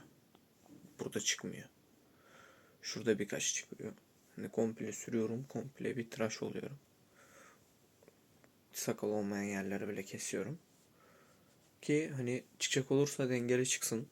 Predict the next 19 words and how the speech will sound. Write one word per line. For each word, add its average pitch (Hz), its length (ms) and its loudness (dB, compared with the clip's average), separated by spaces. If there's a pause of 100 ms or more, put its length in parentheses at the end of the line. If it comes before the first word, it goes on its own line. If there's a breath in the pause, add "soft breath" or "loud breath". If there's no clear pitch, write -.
(340)
Kesecek - 340 6
olursam 113 380 2
da 113 100 4
dengeli 110 360 4
keseyim. 107 380 -2
Bu 110 100 -8
tarafta 113 380 2
görmediğim 110 540 4
ama 110 280 0
sadece 110 400 2
bu - 40 -12
tarafta 113 340 2
gördüğüm 110 400 4
de 107 40 0
olabilir. 101 380 -2 (100)
Burada 110 260 2
da 113 60 6
olabilir 101 400 -4
mesela. 110 400 -2